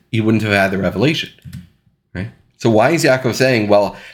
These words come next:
had I known how great this place was, I wouldn't have gone to sleep"? But then you wouldn't have had the revelation. So the Netziv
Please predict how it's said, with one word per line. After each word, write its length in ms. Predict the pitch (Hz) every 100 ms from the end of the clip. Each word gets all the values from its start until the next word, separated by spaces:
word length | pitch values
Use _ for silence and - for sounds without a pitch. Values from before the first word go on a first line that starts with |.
| -
had 180 | 165
I 120 | 196 147
known 260 | 131 170
how 140 | 151 123
great 260 | 131 190
this 160 | 190 139
place 360 | - 165 208 -
was, 220 | 107 98
I 80 | 107
wouldn't 220 | 123 131
have 120 | 120
gone 180 | 104 101
to 100 | 98
sleep"? 280 | - 90 -
But 100 | 131
then 140 | 175
you 100 | 180
wouldn't 220 | 180 190
have 100 | 175
had 200 | 160 165 160
the 80 |
revelation. 540 | 160 160 165 185 - - - - _ _ _ _ _ _ _ _ _ _ _ _ _ _ _ _ _ _ _ _ _ - _ _ _ _
So 160 | - 120
the 120 | 117
Netziv 760 | 117 117 - 185 151 127 123